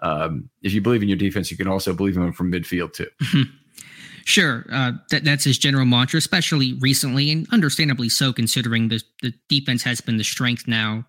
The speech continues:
Speaker 2: for several seasons. Um, I, I would just say two more things on that. There was a time when Tomlin in Pittsburgh was among the most aggressive teams in going for two. There was one season
Speaker 1: Mm-hmm.
Speaker 2: around twenty seventeen or so, they were the league leaders, and it felt like they were pioneering that,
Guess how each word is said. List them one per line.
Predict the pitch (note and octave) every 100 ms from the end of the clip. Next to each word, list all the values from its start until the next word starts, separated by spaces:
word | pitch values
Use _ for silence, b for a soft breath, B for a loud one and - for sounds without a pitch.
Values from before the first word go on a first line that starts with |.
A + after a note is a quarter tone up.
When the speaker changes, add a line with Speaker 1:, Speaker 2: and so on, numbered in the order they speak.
| _
Speaker 2:
for | A2+
several | - G3+ B2
seasons. | - A2 A2 G2+ G#2+ - -
Um, | B2+ C3+ B2+ A#2+ A2+ A2+ - _ _ - -
I, | D3 D3
I |
would | D#3
just | D#3 D3
say | C#3+
two | - E3
more | C3 C3
things | - C3 B2
on | A#2+
that. | A#2+ B2 A2+
There | D3
was | F#3+ C#4
a | E3+
time | - C#3 F#3+ C#3+
when | B2+ B2
Tomlin | C#3+ C#3 C#3 B2+ A#2+
in | A#2+
Pittsburgh | - D#3+ - C3 A#2+
was | B2
among | A#2 B2+
the | B2
most | A2+ C3 -
aggressive | A2+ A#2+ B2 A#2+
teams | - C3+ G#2+
in | A2+
going | B2 B2+
for | A#2+ G#2+
two. | - E3 -
There | D#3
was | A#3 -
one | F#3 C#3
season | - D#3+ B2+ A#2
Speaker 1:
Mm-hmm. | A2+ F#2+ _ _ C4
Speaker 2:
around | C#3
twenty | - E3 D3+
seventeen | D3+ C#3+ A#2+ D3 D3
or |
so, | A#2+ B2 A#2 A2+
they | C#3+
were | G#3
the | C#3+
league | A#2 C#3 C3
leaders, | C#3 C3 - A2+
and |
it | A2
felt | B2+
like | A#2+ A#2
they |
were | A#2+ A2 -
pioneering | - D3+ A2+ D3 D3+ A#2+
that, | A2 A2